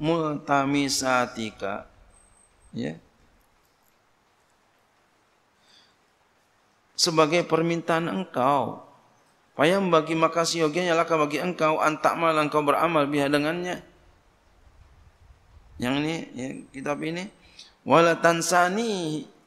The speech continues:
wala tansani fi," dan jangan engkau lupakan aku. "Min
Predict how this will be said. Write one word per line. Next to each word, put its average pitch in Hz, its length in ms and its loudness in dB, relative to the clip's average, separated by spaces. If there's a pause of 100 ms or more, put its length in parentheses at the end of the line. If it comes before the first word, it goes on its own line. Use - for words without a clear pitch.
(120)
wala 170 320 2
tansani 170 640 2
fi," 139 240 -2
dan 147 280 0
jangan 151 320 2
engkau 147 280 -4
lupakan 147 520 -6
aku. 147 760 -8 (960)
"Min 175 200 4